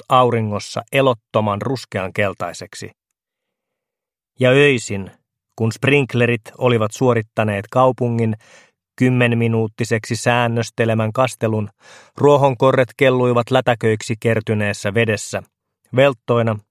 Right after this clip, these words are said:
ja turhina kuin hänen äitinsä hiukset morfiinihien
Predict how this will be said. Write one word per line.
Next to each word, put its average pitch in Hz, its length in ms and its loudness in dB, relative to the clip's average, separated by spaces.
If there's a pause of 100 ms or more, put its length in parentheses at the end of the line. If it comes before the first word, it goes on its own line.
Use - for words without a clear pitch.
ja 107 160 -4
turhina 117 520 -2 (560)
kuin 131 220 0
hänen 120 360 0
äitinsä 127 680 -2
hiukset 117 640 -2
morfiinihien 107 1120 -2